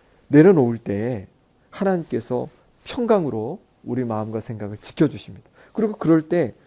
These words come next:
우리 속에서 기쁨이 샘솟게 되는 것이죠.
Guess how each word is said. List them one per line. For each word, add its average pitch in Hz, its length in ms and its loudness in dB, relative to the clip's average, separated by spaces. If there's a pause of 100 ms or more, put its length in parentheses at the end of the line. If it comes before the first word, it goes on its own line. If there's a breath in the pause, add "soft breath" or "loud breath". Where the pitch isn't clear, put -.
(200 soft breath)
우리 135 140 2
속에서 120 540 -4 (260)
기쁨이 139 560 -2 (180)
샘솟게 202 520 -6
되는 104 240 -12
것이죠. 95 460 -18